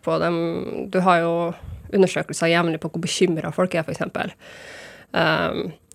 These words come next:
og åtte av ti i Norge sier jo at de beky-, er bekymret for klimaendringer. Ehm, og veldig mange vil jo selv gjøre, ehm,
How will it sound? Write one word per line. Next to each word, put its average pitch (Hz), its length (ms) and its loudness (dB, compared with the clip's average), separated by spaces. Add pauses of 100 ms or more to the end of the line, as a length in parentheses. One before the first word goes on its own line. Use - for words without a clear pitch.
(160)
og 175 180 6
åtte - 240 2
av 160 140 4
ti 185 140 2 (180)
i 185 80 6
Norge 175 280 4
sier 165 220 0
jo 151 60 -2
at 160 100 -4
de 160 140 2
beky-, - 320 -4
er 170 120 -2
bekymret 165 600 0 (340)
for - 180 -2
klimaendringer. - 600 -2 (340)
Ehm, 170 460 0 (640)
og 180 100 8
veldig 170 220 8
mange 165 320 6
vil 160 160 4 (400)
jo 165 100 0
selv 170 400 2
gjøre, 160 380 0 (400)
ehm, 170 460 -2